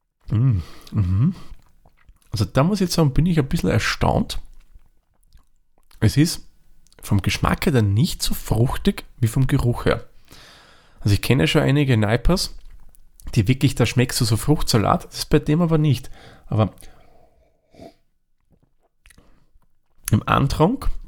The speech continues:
hast du schon eine feine Note, so Zitrus, Grapefruit, vor allem Grapefruit dominiert hier stark. Und die Grapefruit hat auch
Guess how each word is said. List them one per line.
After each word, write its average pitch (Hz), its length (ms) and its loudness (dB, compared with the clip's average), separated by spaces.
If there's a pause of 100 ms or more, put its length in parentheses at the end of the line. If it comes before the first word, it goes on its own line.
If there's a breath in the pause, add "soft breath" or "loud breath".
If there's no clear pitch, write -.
(420)
hast 131 220 2
du 143 40 4
schon 135 260 2
eine 175 100 0
feine 156 580 0
Note, 147 480 2 (960)
so 110 460 0 (540)
Zitrus, 175 800 0 (120)
Grapefruit, 113 800 0
vor - 200 0
allem 104 140 0
Grapefruit 110 600 0
dominiert 110 400 2
hier 117 140 0
stark. 107 480 0 (720)
Und - 180 0
die - 80 -4
Grapefruit 131 460 2
hat 139 160 2
auch 131 220 2